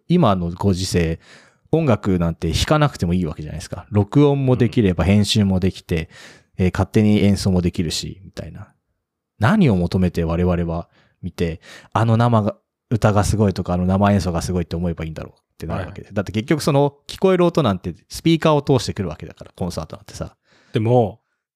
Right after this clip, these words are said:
Speaker 2: なんか相対的な生感みたいなのあると思ってて。
Speaker 1: うん。
Speaker 2: よくなんかそのトラックメーカー？俺よくすごい好きなのが、トラックメーカーとかラッ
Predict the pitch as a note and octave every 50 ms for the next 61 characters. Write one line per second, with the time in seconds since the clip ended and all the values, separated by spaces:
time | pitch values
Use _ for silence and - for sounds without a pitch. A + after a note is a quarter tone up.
0 | _ - B2 A2 G2+ - - A3 A#3 B3+ C#4 C#4 - C#4 C4+ C4 B3+ A#3 A#3 -
1 | A#3+ A3+ - A3+ A3+ A3 G3+ F#3+ F#3 F#3+ F#3+ - - A2+ G2 F#2 F2 F2+ G#2 F#2+
2 | - - E2 E2+ - - - F#2+ F2+ - _ _ _ _ _ _ _ - F2+ F2+
3 | F2 D#2+ - _ _ _ _ _ - G3+ G3 F#3+ F3 F3+ E3 D#3 C#3+ D3+ C#3+ C#3
4 | C#3 C#3 C3+ C#3 C#3 - _ - - D#3 D#3+ E3+ - _ _ - - F3+ F3 F3+
5 | F3 E3+ D#3 - B2 B2 D3 A3+ - _ _ _ _ _ _ _ _ _ _ _
6 | _ _ - C3 C#3+ E3 F#3+ G#3 A3+ A3+ A3 - - - D3+ E3 E3+ - - -
7 | C3 C3 A2 G2 F#2+ G#2 A2 G#2+ G2 F#2+ - _ _ _ - - D#3 F3 F#3 -
8 | _ _ - G#3+ G#3+ G#3 G3 E3+ A#2 G2 G2 A2 G#2+